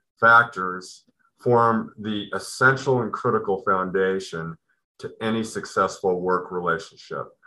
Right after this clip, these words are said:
Well, that sounds good, but what does that mean? That essentially means that an employer's goal, or one of them, should be able to successfully implement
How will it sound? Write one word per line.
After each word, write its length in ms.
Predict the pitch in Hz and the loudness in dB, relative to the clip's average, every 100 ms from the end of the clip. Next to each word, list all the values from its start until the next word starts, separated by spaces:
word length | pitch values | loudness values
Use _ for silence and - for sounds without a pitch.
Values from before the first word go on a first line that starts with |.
| - - - | -20 -12 0
Well, 100 | 107 | 6
that 180 | 127 | 6
sounds 520 | 123 - 131 135 131 - | 6 4 8 8 4 0
good, 240 | 104 98 | -2 0
but 140 | 104 | -2
what 120 | 110 110 | 2 2
does 160 | 98 | 2
that 280 | 104 92 90 | 2 0 -2
mean? 420 | 101 98 90 82 _ _ _ _ _ _ _ | -8 -8 -8 -12 _ _ _ _ _ _ _
That 180 | 120 123 | 6 6
essentially 580 | 123 135 156 160 156 135 | 6 4 2 2 2 2
means 480 | 123 117 117 113 110 | 2 0 -2 -4 0
that 240 | 110 98 - _ _ _ _ _ _ _ _ _ _ 117 | 2 2 -2 _ _ _ _ _ _ _ _ _ _ -6
an 80 | |
employer's 880 | 113 113 - 139 143 151 139 - - _ _ _ 113 98 | -4 -4 -4 6 6 8 6 4 -6 _ _ _ -20 -4
goal, 400 | 120 123 117 110 | -2 0 0 0
or 220 | 104 104 | -2 -2
one 180 | 127 135 | 2 2
of 160 | 120 | 2
them, 240 | 110 104 101 | 0 -2 -4
should 380 | - 107 98 | -2 0 0
be 200 | 101 107 | -2 -2
able 240 | 117 113 113 | 0 0 -4
to 120 | 110 | -4
successfully 840 | 98 98 - 120 110 - 117 104 101 | -8 -10 -4 2 4 2 -4 -4 -2
implement 600 | 117 123 107 101 98 95 | -6 -4 -4 -4 -4 -6